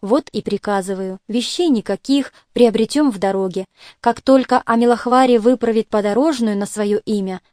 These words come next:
отправимся. Мая третье. Афанасий рыдает откровенно.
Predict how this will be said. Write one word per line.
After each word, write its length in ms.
отправимся. 880
Мая 560
третье. 600
Афанасий 760
рыдает 440
откровенно. 840